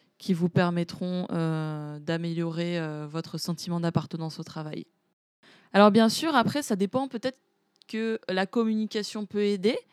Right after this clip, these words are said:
C'est-à-dire que si vous avez un manager qui, lui, est bienveillant et veut essayer de faire en sorte que ça se passe bien, euh, peut améliorer la situation. Mais on peut améliorer, même,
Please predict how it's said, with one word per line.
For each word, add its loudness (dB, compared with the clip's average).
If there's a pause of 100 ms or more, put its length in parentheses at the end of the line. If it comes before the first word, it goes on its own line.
(320)
C'est-à-dire -4
que -6
si -2
vous 0
avez 2
un 2
manager 0
qui, -4
lui, 4
est 6
bienveillant 4
et 0
veut 0
essayer 2
de -2
faire -2
en -2
sorte -2
que -4
ça -2
se -8
passe 2
bien, 2 (840)
euh, 0
peut 6
améliorer 4
la 2
situation. 0 (680)
Mais 4 (560)
on 4
peut 8
améliorer, 6
même, 2